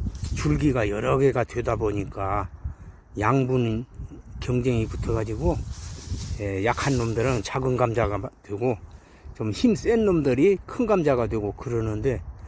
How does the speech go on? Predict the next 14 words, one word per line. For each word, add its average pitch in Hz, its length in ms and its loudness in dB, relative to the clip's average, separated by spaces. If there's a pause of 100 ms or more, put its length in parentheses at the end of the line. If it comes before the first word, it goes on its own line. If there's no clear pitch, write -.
(420)
이게 131 160 4
두 - 220 -2
줄기만 151 420 4
딱 170 220 2
놔두면 135 640 4 (1300)
그래도 143 300 4
이 143 120 6 (100)
두, - 160 -8 (120)
두 180 160 2
줄기 151 320 2
중에서도 113 640 0 (320)
양분 127 380 2
경쟁이 110 460 0
일어나겠죠. 110 920 0